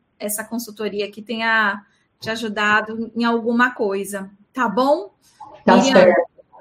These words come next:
Speaker 1: um beijo.
Speaker 2: Valeu. Obrigada.
Speaker 1: Até, boa sorte. Depois me contem, vou querer saber, tá
Speaker 2: Tá
Speaker 1: bom?
Speaker 2: certo.
Speaker 1: Tá
Speaker 2: Obrigada.
Speaker 1: certo, conta comigo. Beijo, tchau, tchau. Agora eu vou chamar, então, a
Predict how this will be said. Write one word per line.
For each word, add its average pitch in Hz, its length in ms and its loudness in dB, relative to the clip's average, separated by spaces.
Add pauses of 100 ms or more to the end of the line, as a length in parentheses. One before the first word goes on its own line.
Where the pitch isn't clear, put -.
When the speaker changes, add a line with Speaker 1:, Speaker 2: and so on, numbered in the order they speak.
(420)
Speaker 1:
um 247 140 0
beijo. 226 440 4 (240)
Speaker 2:
Valeu. 185 580 6 (340)
Obrigada. 185 680 4
Speaker 1:
Até, 170 140 0
boa 262 460 2
sorte. 240 420 4
Depois 233 300 2
me 262 120 2
contem, 254 520 0
vou 220 100 -8
querer 226 240 -2
saber, 226 600 -4 (160)
tá 226 140 -2
Speaker 2:
Tá - 0 -
Speaker 1:
bom? 262 380 0
Speaker 2:
certo. - 260 2 (560)
Speaker 1:
Tá 226 120 -6
Speaker 2:
Obrigada. 220 280 0
Speaker 1:
certo, - 160 -4
conta 226 340 -6
comigo. 214 340 -4
Beijo, 226 560 2
tchau, 214 180 -4
tchau. 208 640 -4 (420)
Agora 247 380 4
eu 294 80 6
vou 311 100 2
chamar, 277 420 2
então, 294 280 0
a 285 80 6